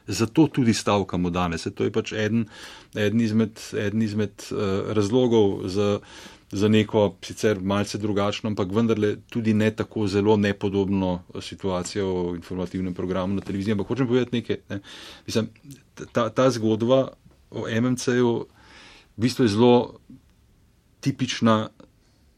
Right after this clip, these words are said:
za razmere na R T V-ju sploh. Seveda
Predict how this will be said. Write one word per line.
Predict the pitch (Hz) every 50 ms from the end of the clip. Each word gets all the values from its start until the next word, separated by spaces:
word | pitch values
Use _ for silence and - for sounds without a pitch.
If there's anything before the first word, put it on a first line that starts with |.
| _ _ _ _ -
za | 104 95 104 107 104 107 113 - - - - - - - - 120 107 101
razmere | 98 87 95 101 101 104 104 110 104
na | 101 98 101 - _
R | - 107 104 98
T | 95 - 104
V-ju | 95 98 95 92 87
sploh. | - - - 92 80 - - -
Seveda | - - 90 92 120 127 135 127